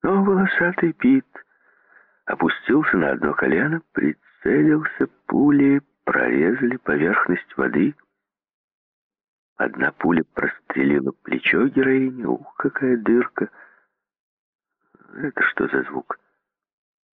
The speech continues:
А, Джон Бронсон скрежещет зубами. Вот он подплыл к берегу, вытащил героиню на сушу, достает из-под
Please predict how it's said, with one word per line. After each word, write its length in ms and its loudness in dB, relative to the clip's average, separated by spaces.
А, 580 -2
Джон 480 0
Бронсон 680 0
скрежещет 720 0
зубами. 460 0
Вот 200 -2
он 100 0
подплыл 560 -2
к 140 -14
берегу, 400 2
вытащил 560 -4
героиню 540 -2
на 140 -2
сушу, 380 2
достает 500 -4
из-под 460 -12